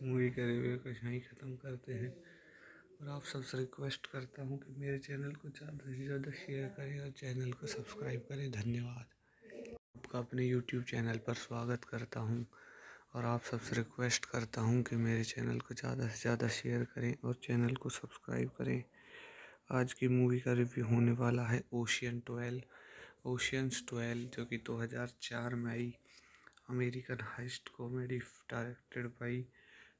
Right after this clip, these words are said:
Steven Sor-, Soderbergh and written by George Nofli, the second installment in the Ocean film trilogy franchise and the sequel to the Ocean Eleven.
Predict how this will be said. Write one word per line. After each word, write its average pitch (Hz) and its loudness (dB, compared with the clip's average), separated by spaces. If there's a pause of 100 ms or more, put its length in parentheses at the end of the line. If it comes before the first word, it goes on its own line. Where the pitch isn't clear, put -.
(100)
Steven 123 2
Sor-, 127 -6
Soderbergh 127 2
and 120 -2
written 120 -6
by 123 -2
George 123 -6
Nofli, 120 -6 (920)
the 127 0
second 127 -2
installment 123 2
in 123 0
the 127 -2 (100)
Ocean 127 -2
film 120 -6 (180)
trilogy 120 -2 (160)
franchise 117 -4 (200)
and 120 -2
the 127 -2
sequel 123 -4
to 120 -2
the 156 -2 (1040)
Ocean 123 4
Eleven. 123 0